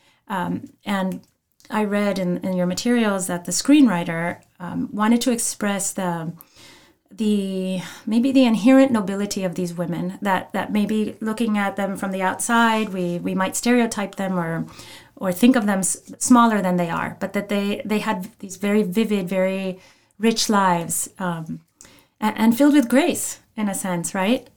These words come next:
That, uh, that he wanted to express. Did you feel that you, you were able to do that in your movie and, and, and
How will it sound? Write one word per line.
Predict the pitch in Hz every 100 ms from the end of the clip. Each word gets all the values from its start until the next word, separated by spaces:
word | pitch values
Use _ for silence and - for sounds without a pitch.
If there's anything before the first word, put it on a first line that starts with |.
| _
That, | 202 180 175 175 175
uh, | 180 170 165 165
that | 185
he | 190
wanted | 202 190 185
to |
express. | 196 - 208 196
Did | 226
you | 262
feel | 247 269 269 262 247
that | 226 214
you, | 220 214 202 202
you | 220
were | 214
able | 208 214
to | 214
do | 220 214
that | 208
in | 214
your | 220
movie | 220 214 226 226 233
and, | - 208 -
and, | 202 185 -
and | 214 214